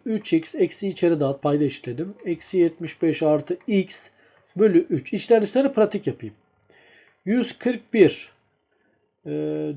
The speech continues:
dört X eksi yetmiş beş. Karşıya atarım. İki yüz on altı eşittir dört X. İki tarafı da dörde bölersen X ne olur? Elli dört. Atlama hemen. Kaç tane doğru cevabı var? X tane. Şimdi atlayabilirsin.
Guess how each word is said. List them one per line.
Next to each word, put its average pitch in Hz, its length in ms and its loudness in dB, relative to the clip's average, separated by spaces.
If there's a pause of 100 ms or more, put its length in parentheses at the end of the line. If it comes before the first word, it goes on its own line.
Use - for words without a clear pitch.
(120)
dört 233 380 10
X - 240 0
eksi 185 320 2
yetmiş 170 500 0
beş. - 280 -2 (180)
Karşıya 220 460 2
atarım. 151 360 -4 (1040)
İki 208 280 -4
yüz 220 240 0
on 226 140 4
altı 190 400 6
eşittir 180 600 0
dört 208 320 4
X. 160 280 -6
İki 220 160 -10
tarafı 220 280 4
da 196 140 4
dörde 202 300 8
bölersen 196 400 4
X 196 200 -8
ne 240 60 -4
olur? 233 580 4
Elli 208 300 4
dört. 139 300 0
Atlama 233 340 -2
hemen. 101 200 -16 (460)
Kaç 262 220 4
tane 196 240 4
doğru 160 220 6
cevabı 147 320 0
var? 254 300 -10
X 226 200 -6
tane. 151 260 -6
Şimdi 139 240 -12
atlayabilirsin. 120 680 -14